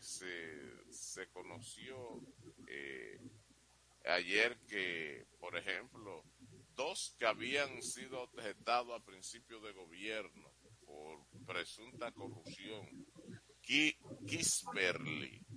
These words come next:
Taveras y su esposo Jason García, eh, salieron, eh, diputados señalados para ser candidatos a diputados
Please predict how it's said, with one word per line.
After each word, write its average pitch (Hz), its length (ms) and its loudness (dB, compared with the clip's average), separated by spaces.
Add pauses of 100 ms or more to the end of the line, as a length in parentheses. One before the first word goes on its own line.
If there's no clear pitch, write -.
(540)
Taveras 90 680 4
y 87 120 -6
su 95 160 -6
esposo 98 580 -10
Jason 107 460 -4
García, 82 680 -4 (720)
eh, 64 380 -4
salieron, 98 720 4 (1080)
eh, 87 260 -10 (320)
diputados 107 920 8
señalados 107 640 6
para 107 200 4
ser 107 200 -2
candidatos 107 840 0 (160)
a 85 80 0
diputados 80 720 0